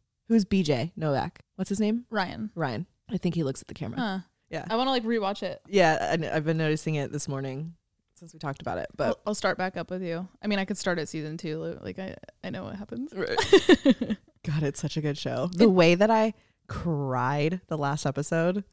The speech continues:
Speaker 1: Do you remember the
Speaker 2: Oh,
Speaker 1: last
Speaker 2: yeah.
Speaker 1: episode?
Speaker 2: Oh, yeah. No, that,
Speaker 1: Oh.
Speaker 2: I was just gonna say the first time I ever watched it,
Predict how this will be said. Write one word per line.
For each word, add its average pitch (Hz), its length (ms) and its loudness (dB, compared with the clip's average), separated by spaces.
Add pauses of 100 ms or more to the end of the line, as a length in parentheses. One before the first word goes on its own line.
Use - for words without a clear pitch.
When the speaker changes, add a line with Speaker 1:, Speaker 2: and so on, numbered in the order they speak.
(120)
Speaker 1:
Do 185 80 0
you 208 60 6
remember 190 220 6
the 214 100 0
Speaker 2:
Oh, - 20 -4
Speaker 1:
last 208 280 6
Speaker 2:
yeah. 165 80 2
Speaker 1:
episode? - 240 4
Speaker 2:
Oh, 233 60 4
yeah. - 240 -2
No, 202 120 -4
that, 208 200 2
Speaker 1:
Oh. 190 460 6 (160)
Speaker 2:
I 226 60 0
was 220 100 4
just 214 120 -4
gonna 214 160 2
say 196 180 0
the 185 100 0
first 202 240 0
time 214 140 2
I 196 60 0
ever 190 140 0
watched 175 320 -2
it, 170 180 0